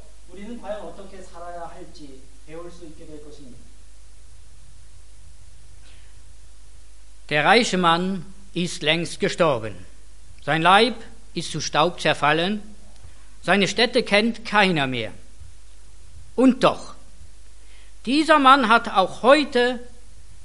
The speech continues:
Speaker 2: eine sehr große Verwandtschaft auf Erden. Seine Gesinnungsgenossen leben rings um uns her. Vielleicht bist du auch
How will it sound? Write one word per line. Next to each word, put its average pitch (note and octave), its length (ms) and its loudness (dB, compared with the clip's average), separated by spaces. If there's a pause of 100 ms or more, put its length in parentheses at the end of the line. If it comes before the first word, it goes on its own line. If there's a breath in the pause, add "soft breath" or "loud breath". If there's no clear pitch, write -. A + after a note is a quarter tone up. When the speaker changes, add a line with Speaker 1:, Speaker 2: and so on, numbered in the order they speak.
Speaker 2:
eine E3+ 280 4
sehr A3+ 380 8
große G3 440 4
Verwandtschaft E3 920 2 (580)
auf C#3+ 280 -2
Erden. F#2 380 -8 (1600 soft breath)
Seine C4 420 8
Gesinnungsgenossen G3+ 1120 4
leben G#3+ 420 4
rings D#4 680 4
um A#3 160 0
uns F#3+ 260 -2
her. A2 180 -6 (1500 soft breath)
Vielleicht A#3 480 6
bist A#3 220 2
du D4 220 4
auch D4 400 8